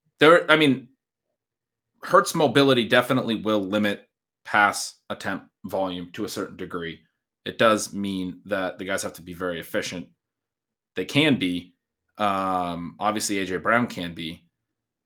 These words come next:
Does a lot of it on his own after the catch. But, um, I'm at least a little bit concerned about how big the pie can be in that offense, essentially.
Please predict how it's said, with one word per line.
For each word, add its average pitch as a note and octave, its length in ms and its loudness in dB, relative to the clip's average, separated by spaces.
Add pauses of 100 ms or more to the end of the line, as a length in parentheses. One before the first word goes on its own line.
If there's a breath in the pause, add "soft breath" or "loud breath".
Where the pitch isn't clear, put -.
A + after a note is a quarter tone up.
(140)
Does G#2 140 -2
a F#2 40 -4
lot G#2 260 4
of G2+ 140 -2
it F2+ 300 -4
on G#2 160 -4
his F#2 140 -6
own G#2 260 0
after F#2+ 240 -8
the D#2+ 80 -16
catch. - 580 -2 (640)
But, G2+ 600 0
um, F#2+ 640 -4
I'm B2 140 0
at A#2+ 100 -2
least C3+ 180 2
a B2 60 0
little B2 260 4
bit A2+ 220 0
concerned G#2 720 -6
about F#2 640 -4 (1300)
how - 180 0
big F#2 280 -4
the F#2+ 80 -6
pie F#2 340 -4
can F2+ 260 -12
be E2+ 280 -8
in E2+ 100 -8
that D#2+ 180 -10
offense, D2 460 -12
essentially. D#2 680 -12